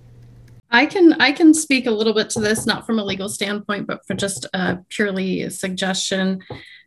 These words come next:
Um, and I think it goes back to what Reed's been saying as well, is just to take that offline and call that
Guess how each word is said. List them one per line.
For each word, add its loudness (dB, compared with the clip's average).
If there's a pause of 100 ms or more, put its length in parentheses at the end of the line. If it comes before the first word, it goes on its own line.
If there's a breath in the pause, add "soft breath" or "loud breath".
Um, 2
and -2
I -2
think 0
it -2
goes -2
back -8
to -6
what -4
Reed's -6
been -4
saying -2
as -6
well, -2
is -6
just -6
to 0
take -6
that -2
offline -2
and -4
call -2
that -4